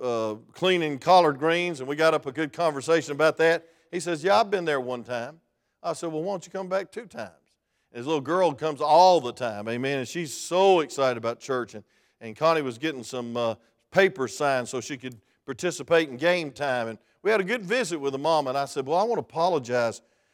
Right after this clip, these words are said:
uh, for Wednesday night. I'm just so sorry we were so late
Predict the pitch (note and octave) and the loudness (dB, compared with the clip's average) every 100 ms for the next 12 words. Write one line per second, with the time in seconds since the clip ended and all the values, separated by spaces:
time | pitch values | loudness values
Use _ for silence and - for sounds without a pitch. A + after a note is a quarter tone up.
0 | _ - B2 A#2 G#2+ B2+ A#2+ A#2 A2+ E3 | _ -8 -4 -4 -4 -4 -4 -4 -4 -6
1 | D3 B2 A#2 E3 B2+ C3+ D3 C3 - E3 | -6 -8 -6 -4 -2 -6 -8 -14 -10 -10
2 | D#3 - D#3+ E3 D#3 A#2+ A#2 G#2+ C#3 B2 | -8 -10 -6 -4 -2 -2 -6 -6 -8 -6
3 | A#2+ D#3 C#3 | -2 -2 -4